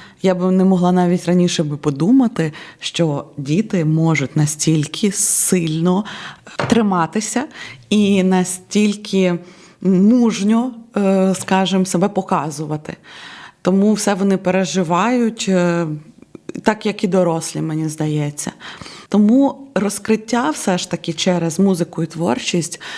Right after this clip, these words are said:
воно надає якогось натхнення і, м, розуміння того, що, ну, музика ж все одно вічна.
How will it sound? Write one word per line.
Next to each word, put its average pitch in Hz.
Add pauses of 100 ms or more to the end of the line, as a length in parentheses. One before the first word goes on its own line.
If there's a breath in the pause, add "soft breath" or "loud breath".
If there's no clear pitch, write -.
(140 loud breath)
воно 175 (300)
надає 180
якогось 160
натхнення 175 (420 loud breath)
і, 160
м, 151
розуміння 170
того, 185
що, 160 (720 loud breath)
ну, 220
музика 202
ж 202
все -
одно 240
вічна. 156